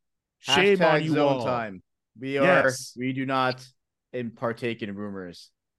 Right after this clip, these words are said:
Speaker 1: Yes. Journalism.
Speaker 2: <laughs>
Speaker 1: Yes. Shame on you all for having so much fun at this rumor that is
Speaker 2: Mm-hmm.
Speaker 1: out there that we are not going to mention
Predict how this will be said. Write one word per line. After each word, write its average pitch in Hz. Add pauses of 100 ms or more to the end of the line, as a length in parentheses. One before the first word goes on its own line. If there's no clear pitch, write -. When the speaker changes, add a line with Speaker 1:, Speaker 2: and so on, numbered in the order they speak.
(100)
Speaker 1:
Yes. 151 (180)
Journalism. 143
Speaker 2:
<laughs> -
Speaker 1:
Yes. 139 (120)
Shame 196
on 180
you 170
all 151
for 147 (280)
having 151
so 180
much 165
fun 135 (320)
at 143
this 127
rumor 104 (220)
that 120
is 113
Speaker 2:
Mm-hmm. 113
Speaker 1:
out 113
there 90 (160)
that 120
we 120
are 110
not 113
going 123
to 110
mention 107